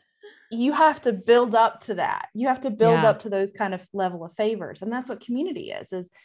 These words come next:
Speaker 2: Yeah.
Speaker 1: it's you, over time, you're like, "If I have a problem, I know who I can ask.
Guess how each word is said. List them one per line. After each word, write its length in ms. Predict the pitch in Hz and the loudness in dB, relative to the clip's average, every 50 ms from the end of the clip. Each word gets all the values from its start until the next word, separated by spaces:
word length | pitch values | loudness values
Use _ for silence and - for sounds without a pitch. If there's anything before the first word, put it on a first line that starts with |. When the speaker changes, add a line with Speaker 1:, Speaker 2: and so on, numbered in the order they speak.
| _ _ _ | _ _ _
Speaker 2:
Yeah. 200 | 160 156 147 147 | -10 -8 -4 -2
Speaker 1:
it's 260 | 214 214 214 214 - _ _ _ _ _ _ _ _ _ _ _ | -2 -2 -2 -4 -12 _ _ _ _ _ _ _ _ _ _ _
you, 280 | 208 220 233 233 208 - | -6 -4 -4 -4 -2 0
over 260 | 208 233 240 240 262 240 | 0 0 2 0 -2 -6
time, 440 | 247 - 240 247 269 262 240 226 | -6 -6 -6 -4 -4 -2 -2 -2
you're 100 | 214 202 | -2 -2
like, 160 | 190 185 180 - | -2 -2 -2 -4
"If 120 | 196 - 233 | -6 -4 -2
I 100 | 240 269 | -2 -2
have 160 | 262 254 233 | -2 -2 -4
a 80 | 214 208 | -4 -6
problem, 600 | - - 220 220 226 226 208 190 180 175 160 - | -4 -2 0 2 2 2 0 -2 -2 -4 -6 -8
I 80 | - 202 | -6 -4
know 140 | 202 208 202 | -4 -4 -2
who 160 | 196 202 190 | -2 -2 -2
I 80 | 180 180 | -2 -2
can 160 | 175 - 175 170 | -4 -6 -6 -6
ask. 420 | 147 120 - 64 - - - _ | -6 -6 -6 -10 -14 -20 -20 _